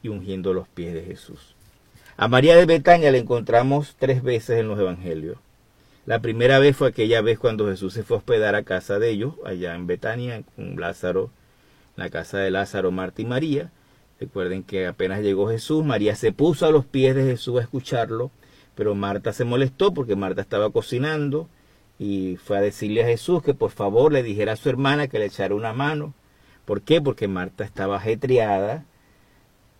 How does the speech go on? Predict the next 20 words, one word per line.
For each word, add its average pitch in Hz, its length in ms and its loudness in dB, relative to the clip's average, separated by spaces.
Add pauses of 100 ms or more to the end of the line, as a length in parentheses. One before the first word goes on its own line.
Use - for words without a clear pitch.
(360)
Marta 107 380 -2
era 113 100 2
incapaz 123 680 2
de 135 140 4
ponerse 110 480 0
a 110 60 0
los 107 120 -2
pies 107 280 0
de 107 100 -4
Jesús. 117 580 -10 (3250)
¿A - 140 -12
cuántos 131 680 2
les 107 160 -8
cuesta 127 460 -2
ponerse 123 500 0
a 120 40 2
los 113 140 0
pies 123 280 0
de 131 80 2
Jesús? 135 600 -2